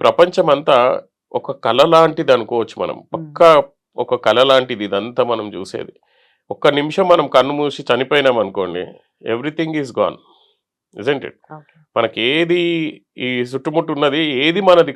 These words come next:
Speaker 1: కాదు.
Speaker 2: అంతే.
Speaker 1: మీరు ఎన్ని కోట్లు సంపాదించుకున్నా మనది కాదు, ఏది కాదు. కానీ మనం సంపాదించుకోవాల్సింది ఏందనంటే, ప్రతి నిమిషము మనం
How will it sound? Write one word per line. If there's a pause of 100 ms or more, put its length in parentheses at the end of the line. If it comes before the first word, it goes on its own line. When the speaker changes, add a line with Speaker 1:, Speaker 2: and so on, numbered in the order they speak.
Speaker 1:
కాదు.
Speaker 2:
అంతే.
Speaker 1:
మీరు
ఎన్ని
కోట్లు
సంపాదించుకున్నా
మనది
కాదు, (160)
ఏది
కాదు. (680)
కానీ
మనం (100)
సంపాదించుకోవాల్సింది
ఏందనంటే, (640)
ప్రతి
నిమిషము
మనం